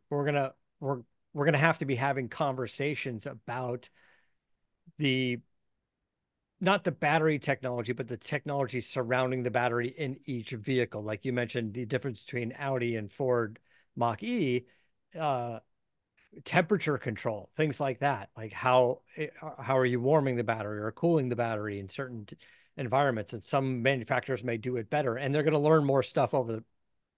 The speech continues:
over time. So that may be a conversation,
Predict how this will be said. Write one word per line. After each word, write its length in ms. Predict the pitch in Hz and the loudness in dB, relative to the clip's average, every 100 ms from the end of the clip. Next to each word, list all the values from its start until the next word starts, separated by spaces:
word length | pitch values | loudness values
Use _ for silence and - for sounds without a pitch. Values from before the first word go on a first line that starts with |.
| _ | _
over 200 | 139 120 | -4 -2
time. 360 | - 160 123 104 | 0 0 0 -4
So 280 | - 127 - - - _ | -2 -4 -4 -12 -20 _
that 200 | 143 151 | 4 4
may 120 | 143 | 2
be 160 | 139 131 | 2 4
a 80 | 120 | 2
conversation, 880 | - 123 113 - 127 120 113 110 | 0 -2 -2 -2 -2 0 -2 -4